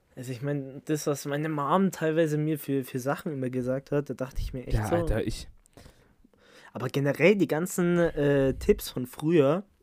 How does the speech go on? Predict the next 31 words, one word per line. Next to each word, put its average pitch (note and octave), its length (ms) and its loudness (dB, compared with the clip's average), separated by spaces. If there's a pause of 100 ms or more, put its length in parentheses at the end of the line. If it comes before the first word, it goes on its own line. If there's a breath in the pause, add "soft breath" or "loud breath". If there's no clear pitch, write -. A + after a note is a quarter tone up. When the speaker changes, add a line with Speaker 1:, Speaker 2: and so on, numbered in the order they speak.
(480 loud breath)
Speaker 1:
die B2 60 -2
Speaker 2:
Mhm. B2+ 160 2
Speaker 1:
sind C3 220 -2
viel, G3 280 -2
viel F3+ 160 0
mehr D3 220 0
wert, D3 300 0
wie, B2+ 360 -2 (240)
wie, B2 420 -2 (640)
sag B2+ 200 -6
ich B2 100 -10
mal, C3 160 -2
die B2 120 -6
Tipps - 240 -8
von A#2+ 200 -8
heute. B2+ 400 -4 (640)
Speaker 2:
Was G#2+ 140 -2
sind A#2 140 0
die A2+ 60 0
Tipps A2+ 180 -2
von B2 120 2
heute? A#2+ 220 2
Google. B2 360 2 (800 soft breath)
Heute C3+ 240 6
Speaker 1:
Ja. B2+ 100 4
Speaker 2:
jedes C#3 280 2
Mal, B2+ 220 -8 (380 soft breath)
kennst - 220 4
du A2+ 40 -2
die G#2 120 -2
Leute, G2 320 -4